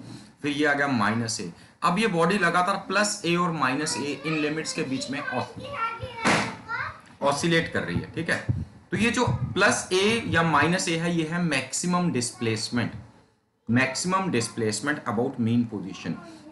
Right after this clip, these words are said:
इसी को हम amplitude of oscillation भी कहते हैं। Amplitude होता है maximum peak value of displacement, जहां तक ये body गई। जैसे ये pendulum के case में मैंने आपको ए और B वैसी पोजीशंस दिखाई थी, plus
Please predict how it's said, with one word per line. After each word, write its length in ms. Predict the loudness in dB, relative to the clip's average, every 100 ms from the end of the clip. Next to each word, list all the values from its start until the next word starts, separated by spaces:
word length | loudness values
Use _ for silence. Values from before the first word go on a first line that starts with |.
| -4
इसी 240 | 0 2
को 100 | 2
हम 320 | 2 2 0 2
amplitude 840 | 2 0 -2 -4 -4 0 2 4
of 200 | 2 2 0
oscillation 640 | -2 -2 -2 -2 -4 -4
भी 100 | -4
कहते 340 | -6 -10 -8 -8
हैं। 240 | -8 -2
Amplitude 440 | -2 -2 -2 -2
होता 180 | -2 -4
है 120 | -2
maximum 440 | -2 -4 -4 -4 -4 -4
peak 180 | -4 -2
value 280 | 0 2 2
of 120 | 0 -4
displacement, 540 | -6 -6 -6 -2 -2
जहां 200 | -2 -4
तक 100 | -6 -10
ये 80 |
body 300 | -10 -10 -10 -2
गई। 200 | 2 2 -2 -18 -20 _ _ _ _ _ _ -2
जैसे 240 | 0 2
ये 60 | 0
pendulum 420 | 4 4 4 0
के 120 | 0
case 240 | 0 -2 0
में 80 |
मैंने 200 | 0 2
आपको 340 | 2 0 -2 -4
ए 100 | -2
और 120 | 0 0
B 180 | 0 0
वैसी 260 | 0 -2
पोजीशंस 500 | -4 -4 -4 -4 -4
दिखाई 300 | -4 -4 -4
थी, 160 | -4 -6
plus 340 | -4 -4 -4